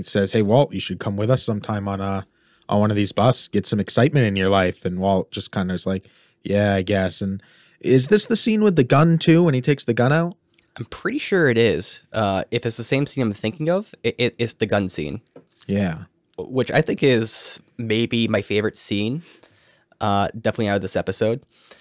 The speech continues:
Speaker 2: Because I think it just, like, indicates so much here, like, c-, 'cause essentially what happens is Hank's being, like, a big shot, just kinda talking shit, uh, you know, throwing around his gun,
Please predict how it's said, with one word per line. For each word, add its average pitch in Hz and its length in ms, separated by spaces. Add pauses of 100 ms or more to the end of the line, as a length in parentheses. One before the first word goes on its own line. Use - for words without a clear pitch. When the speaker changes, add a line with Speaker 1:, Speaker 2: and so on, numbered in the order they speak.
(320)
Speaker 2:
Because 120 240
I 113 60
think 160 160
it 185 80
just, 127 260
like, 101 220
indicates 104 460
so 95 180
much 90 240
here, 67 220
like, 71 400 (480)
c-, - 100
'cause 113 140
essentially 127 340
what 104 80
happens 113 500
is 95 560 (720)
Hank's 131 360
being, 113 240
like, 101 120
a - 40
big 107 180
shot, 90 320
just - 120
kinda 92 180
talking 101 300
shit, 98 420
uh, 90 160
you 95 60
know, 101 120
throwing 113 380
around 110 160
his 107 140
gun, 104 420